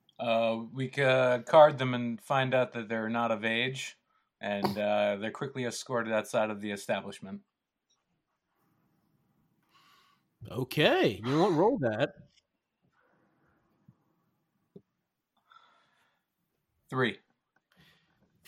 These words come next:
Speaker 2: Three, that counts for you. Uh, as you, as they're actually, uh, as you tell the bartender they're not of age and, and they're about to be pushed out, it's like, "Hey, hey, hey, we're of age. I'm over two hundred years old.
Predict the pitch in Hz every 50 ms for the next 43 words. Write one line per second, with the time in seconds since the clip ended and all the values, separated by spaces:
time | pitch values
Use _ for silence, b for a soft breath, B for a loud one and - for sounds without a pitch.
0 | - - - 117 123 135 165 165 127 120 117 - - 131 127 135 127 - 131 127
1 | 135 151 185 - - b b b b b b _ - 156 156 151 151 151 151 -
2 | 156 151 151 147 123 151 185 202 196 - - 165 160 135 165 175 185 196 190 196
3 | 190 - 185 175 156 151 143 127 117 113 107 104 - 135 135 120 143 156 139 -
4 | - 170 165 151 147 147 143 143 143 - 147 147 143 131 131 127 127 131 127 120
5 | 110 117 120 127 139 123 123 117 113 110 113 110 - _ _ _ _ _ _ _
6 | _ - 127 131 135 139 123 139 139 - 127 127 - 151 139 - 147 131 147 123
7 | - 135 151 160 143 120 - - - - 190 202 226 233 185 143 127 147 170 170
8 | 156 147 175 196 208 190 156 147 160 147 143 131 139 131 135 180 185 185 165 170
9 | 165 - 175 170 156 160 147 143 127 123 131 117 107 104 101 98 95 87